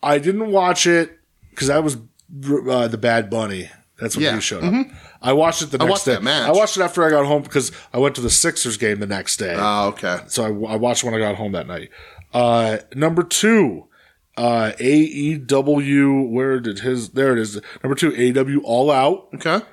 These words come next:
Speaker 1: So, uh, there we go. There's a little fucking crossover.
Speaker 2: And the Wembley show, not on anybody's list.
Speaker 1: You look back, it's, it's an okay show.
Speaker 2: It was good. It, the,
Speaker 1: Uh,
Speaker 2: it, the spectacle was
Speaker 1: yeah.
Speaker 2: better than the show, though.
Speaker 1: And number
Speaker 2: Yeah.
Speaker 1: one, WrestleMania Saturday.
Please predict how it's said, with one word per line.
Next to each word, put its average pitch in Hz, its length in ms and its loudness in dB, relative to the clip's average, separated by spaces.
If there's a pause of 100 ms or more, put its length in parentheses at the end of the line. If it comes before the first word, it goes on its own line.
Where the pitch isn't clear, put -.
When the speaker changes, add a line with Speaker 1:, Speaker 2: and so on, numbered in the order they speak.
(140)
Speaker 1:
So, 117 540 2
uh, 113 420 0
there 135 220 2
we 143 140 0
go. 107 520 -2
There's 139 240 2
a 131 60 4
little 110 220 -2
fucking 101 360 -6
crossover. 110 720 -2 (380)
Speaker 2:
And 165 160 -6
the 131 60 -4
Wembley 180 340 0
show, 113 220 -2
not 135 160 -2
on 123 140 -2
anybody's 123 500 -4
list. - 420 -4 (720)
Speaker 1:
You 117 160 -8
look 147 200 -6
back, 131 240 -6
it's, - 680 -8 (240)
it's - 140 -8
an 127 120 -12
okay 107 240 -8
show. - 420 -10
Speaker 2:
It 339 80 -2
was 370 120 2
good. 113 320 -2 (360)
It, 190 80 -6
the, 208 160 2
Speaker 1:
Uh, 113 100 -6
Speaker 2:
it, 190 200 -2 (260)
the 226 100 -4
spectacle 127 500 -4
was 107 100 -4
Speaker 1:
yeah. 98 60 -6
Speaker 2:
better 101 180 -2
than 95 140 -6
the 98 60 -6
show, 87 280 -4
though. 98 100 -2
Speaker 1:
And 127 220 2
number 185 260 2
Speaker 2:
Yeah. 208 80 2
Speaker 1:
one, 196 400 2 (300)
WrestleMania 147 880 2
Saturday. 113 840 0